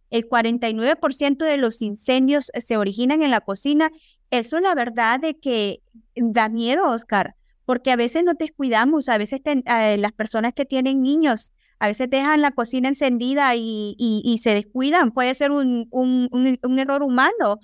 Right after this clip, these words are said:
un descuido, que pasó algo con su niño o el niño los está llamando y se olvidan que la, la comida está en el fuego. Entonces, ¿qué otras recomendaciones nos puedes dar para mantener en, en,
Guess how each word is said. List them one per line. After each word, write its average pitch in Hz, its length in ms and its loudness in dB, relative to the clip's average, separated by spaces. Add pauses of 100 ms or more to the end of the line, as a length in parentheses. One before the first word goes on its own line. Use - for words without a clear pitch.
(280)
un 262 200 2
descuido, 277 640 0
que 226 220 -2
pasó 233 360 0
algo 302 240 2
con 294 160 0
su 269 140 -4
niño 330 320 2
o 247 140 2
el 240 80 -2
niño 277 180 0
los 311 100 0
está 285 200 -2
llamando 302 320 2
y - 40 -2
se 262 100 -4
olvidan 262 380 0
que 302 120 -6
la, 233 240 0
la 214 200 2
comida 220 320 -4
está 262 220 -2
en 269 80 2
el 254 120 0
fuego. 247 440 0 (320)
Entonces, 294 440 0
¿qué 370 100 0
otras 370 280 2
recomendaciones 277 720 0
nos 302 200 0
puedes 254 360 0
dar 294 300 0
para 214 520 0
mantener 220 640 0 (280)
en, 214 400 -4
en, 202 360 -4